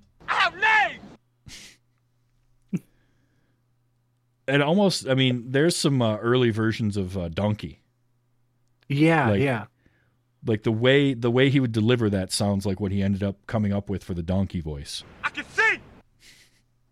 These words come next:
Speaker 3: I, I, I, there's several points where I was like, "Oh yeah, yeah, I could definitely hear some Donkey in here, proto Donkey at least."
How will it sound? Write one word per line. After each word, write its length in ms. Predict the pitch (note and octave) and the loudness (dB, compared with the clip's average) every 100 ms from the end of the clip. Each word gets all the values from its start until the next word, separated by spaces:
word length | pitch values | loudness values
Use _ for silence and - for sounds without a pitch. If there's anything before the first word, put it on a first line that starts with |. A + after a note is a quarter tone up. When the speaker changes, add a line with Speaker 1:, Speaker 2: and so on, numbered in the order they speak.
| _ _ _ _ _ _ D3 | _ _ _ _ _ _ -4
Speaker 3:
I, 140 | C#3+ | -2
I, 200 | B2+ C#3+ D#3+ | 0 0 2
I, 120 | E3 | 4
there's 280 | E3+ F3 - | 4 2 4
several 280 | F3+ D#3+ | 2 2
points 320 | C3+ D3 B2 - | 2 0 -2 -2
where 80 | |
I 40 | C3 | -2
was 80 | B2 | -2
like, 120 | A#2+ - | -4 -2
"Oh 60 | |
yeah, 300 | G3+ G3 C#3 B2+ | 0 2 0 2
yeah, 240 | D#3+ B2 | 0 2
I 120 | D#3 | 0
could 80 | D#3+ | 0
definitely 320 | D3+ D3+ C#3+ | 0 0 -2
hear 140 | B2+ B2+ | -4 -6
some 200 | - B2 | -4 -4
Donkey 440 | B2+ B2 B2+ A2 | -2 -2 -4 -8
in 100 | G#2+ | -10
here, 260 | A#2 G#2 G#2+ | -12 -14 -12
proto 300 | - C#3 B2+ | -8 -6 -6
Donkey 380 | A#2 A2+ A#2+ A2 | -6 -10 -12 -16
at 100 | F#2 | -14
least." 280 | A2+ A2+ - | -14 -14 -18